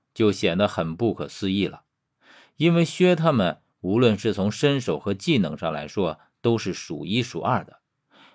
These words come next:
我觉得单单是他们中的随便一个人，就能支起一个场子来。说过了这些，我才想起，自看见薛开始，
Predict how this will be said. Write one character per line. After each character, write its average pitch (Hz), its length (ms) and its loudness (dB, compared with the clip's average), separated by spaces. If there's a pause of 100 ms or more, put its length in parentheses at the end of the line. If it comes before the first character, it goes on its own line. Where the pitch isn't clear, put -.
(100)
我 101 220 2
觉 110 200 4
得 120 120 4
单 131 280 2
单 135 160 2
是 120 140 -2
他 131 220 2
们 117 160 2
中 117 160 0
的 104 80 2
随 92 300 -2
便 120 260 2
一 82 80 -6
个 87 120 -4
人， 76 280 -8 (240)
就 98 220 2
能 92 220 -2
支 120 200 0
起 82 220 -10
一 85 80 -6
个 107 120 -2
场 - 360 -10
子 98 140 -4
来。 - 180 -6 (1000)
说 156 260 6
过 143 160 6
了 120 100 6
这 117 220 6
些， 98 400 0 (120)
我 92 180 0
才 117 200 0
想 107 300 0
起， 78 260 -4 (400)
自 151 220 2
看 143 320 2
见 120 160 4
薛 156 280 2
开 131 240 4
始， 78 340 -8